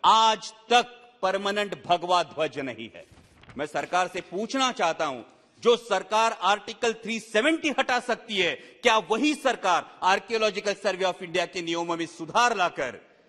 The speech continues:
छत्रपति शिवाजी महाराज का सम्मान नहीं कर सकती?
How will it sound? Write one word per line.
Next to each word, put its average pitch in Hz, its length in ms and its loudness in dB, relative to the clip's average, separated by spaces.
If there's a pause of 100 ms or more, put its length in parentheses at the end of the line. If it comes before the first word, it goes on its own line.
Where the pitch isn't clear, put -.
(200)
छत्रपति 185 460 -2
शिवाजी 165 420 -2
महाराज 151 440 0
का 151 120 -2
सम्मान 139 500 0
नहीं 147 240 -4
कर 214 140 -2
सकती? 214 320 -12